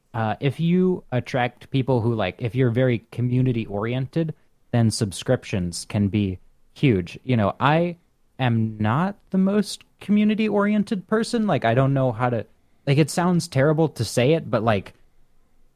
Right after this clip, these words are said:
it's true. Uh, <laughs> I, I don't have as many people that are, like, huge dedicated members of, like, my family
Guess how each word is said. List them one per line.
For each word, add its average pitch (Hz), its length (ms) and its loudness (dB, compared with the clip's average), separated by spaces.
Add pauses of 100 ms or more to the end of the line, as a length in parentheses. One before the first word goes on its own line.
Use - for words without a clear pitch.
(420)
it's - 240 -6
true. 165 640 6
Uh, 131 580 2 (240)
<laughs> - 240 -20
I, 156 300 4
I 156 100 6
don't 175 200 6
have 156 240 0
as 143 180 -2
many 147 180 2
people 135 420 0
that 110 140 2
are, 104 120 2
like, 98 280 -2 (280)
huge 160 500 2
dedicated 131 500 0
members 104 440 0
of, 92 100 -2
like, 92 220 -2
my 92 260 -4
family 95 720 -4